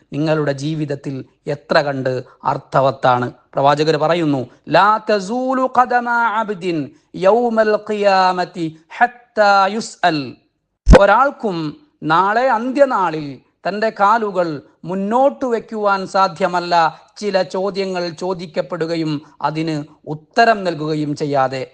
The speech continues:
ആ ചോദ്യങ്ങളിൽ പ്രവാചകർ പറഞ്ഞു, "അൻ ജിസ്മിഹി ഫീമ അബ്ല," സ്വന്തം ശരീരത്തെക്കുറിച്ച്, ആ ശരീരത്തെ എന്തു കാര്യങ്ങളിലാണ് നാം ചെലവഴിച്ചത്, എങ്ങനെയാണ് വിനിയോഗിച്ചത് എന്ന്.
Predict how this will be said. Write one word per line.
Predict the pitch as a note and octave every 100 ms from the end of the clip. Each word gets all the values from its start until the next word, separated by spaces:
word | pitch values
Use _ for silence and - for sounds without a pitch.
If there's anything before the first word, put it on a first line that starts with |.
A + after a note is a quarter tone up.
| _ -
ആ | D3+ D#3+
ചോദ്യങ്ങളിൽ | E3+ E3+ F3 F3 E3+ F3 F#3
പ്രവാചകർ | F3 F3+ F3 E3+ D#3+
പറഞ്ഞു, | D#3 C#3+ D3 C#3 B2+ _ -
"അൻ | B2+ E3 E3+ D3+
ജിസ്മിഹി | C#3 G#3+ - F3+ D#3 C#3 C#3+ C#3+ C3 _ _ -
ഫീമ | F3+ E3 D#3 C#3+
അബ്ല," | D3 C#3 C#3+ C#3 C3+ - -
സ്വന്തം | - E3 E3+ D#3+ D3+ C3+ - -
ശരീരത്തെക്കുറിച്ച്, | - D#3 E3+ G#3+ G3+ - E3+ C#3+ D#3 C3+ - C3+ - _ -
ആ | D3+ G#3
ശരീരത്തെ | - G#3+ A3+ B3 G#3+ D#3+ E3 C#3+ - _ D3
എന്തു | D3+ G#3 A#3
കാര്യങ്ങളിലാണ് | C4 B3 B3+ C#4 C4+ C4 A3 F3+ D#3+ D3+ C#3+ - _ D#3
നാം | D3+ D3+ D3+
ചെലവഴിച്ചത്, | D3+ E3 D#3+ D#3 - C#3+ C#3+ C3+ _ -
എങ്ങനെയാണ് | C#3 E3+ F#3 F3 D#3 C#3+ C#3 C3+ B2+ _ -
വിനിയോഗിച്ചത് | B2+ C#3 D3 C3+ C3 B2+ - B2 B2
എന്ന്. | B2 B2